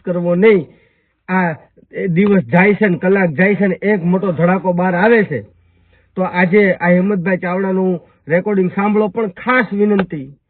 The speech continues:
કે મારી બેન દીકરીઓ કોઈ આ રેકોર્ડિંગ ન સાંભળે. તમારો ભાઈ એટલો હલકો કે નાલાયક નથી કે સમાજની વચ્ચે આવી, આવા ખરાબ રેકોર્ડિંગ મૂકે, પણ ફરજ છે આજે કોઈને બચાવવા છે,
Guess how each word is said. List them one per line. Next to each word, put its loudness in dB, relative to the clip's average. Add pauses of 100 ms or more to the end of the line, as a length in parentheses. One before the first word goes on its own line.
(280)
કે -4
મારી -2
બેન 0
દીકરીઓ -2
કોઈ -4 (140)
આ -2
રેકોર્ડિંગ -2
ન 0
સાંભળે. -2
તમારો -4
ભાઈ -2
એટલો -4
હલકો -2
કે -6
નાલાયક -2
નથી -2 (420)
કે 4 (300)
સમાજની 2
વચ્ચે 0
આવી, 2
આવા -4
ખરાબ -4
રેકોર્ડિંગ 0
મૂકે, 2
પણ -4
ફરજ 2
છે 2
આજે 0
કોઈને -2
બચાવવા -2
છે, 2